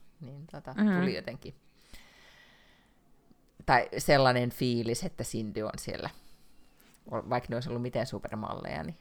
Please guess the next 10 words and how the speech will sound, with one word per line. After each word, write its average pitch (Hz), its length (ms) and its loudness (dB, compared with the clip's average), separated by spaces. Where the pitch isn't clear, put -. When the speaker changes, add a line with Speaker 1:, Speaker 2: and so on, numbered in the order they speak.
Speaker 1:
niillä 104 220 -6
on 113 60 -6
todennäköisesti 131 600 -8
ollut 92 220 -6
se, - 260 -8
nainen 143 360 0
oli 135 180 -2
silti 127 360 2
siinä 90 340 -6
jotenkin 104 440 -10